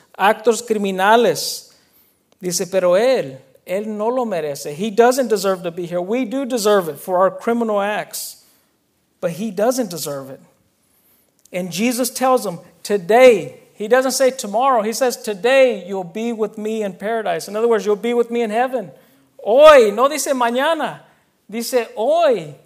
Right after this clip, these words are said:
estarás conmigo en el cielo." ¿Qué, qué había hecho el, este malhechor para merecer, merecer ir al cielo? What did he, what did he do to deserve to go to heaven?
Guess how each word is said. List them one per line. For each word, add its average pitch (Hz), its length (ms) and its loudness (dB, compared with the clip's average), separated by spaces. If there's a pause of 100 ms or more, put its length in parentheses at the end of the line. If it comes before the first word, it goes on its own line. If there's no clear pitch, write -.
(120)
estarás 214 560 -2
conmigo 208 840 -4
en 180 160 -10
el 175 100 -8
cielo." 175 520 -8 (1500)
¿Qué, 247 460 -2
qué 269 140 0
había 285 300 4
hecho 294 340 -2
el, 202 460 -4
este 226 320 -6
malhechor 254 720 0
para 214 280 -2
merecer, 240 580 -4
merecer 214 500 -6
ir 262 140 -10
al 240 160 -8
cielo? 247 520 -10 (240)
What 233 160 2
did 285 140 -4
he, 269 420 -4 (280)
what 254 200 0
did 277 120 -2
he 254 120 0
do 269 240 -4
to 240 140 -8
deserve 220 360 0
to 254 60 -8
go 254 140 6
to 254 60 4
heaven? 240 420 -2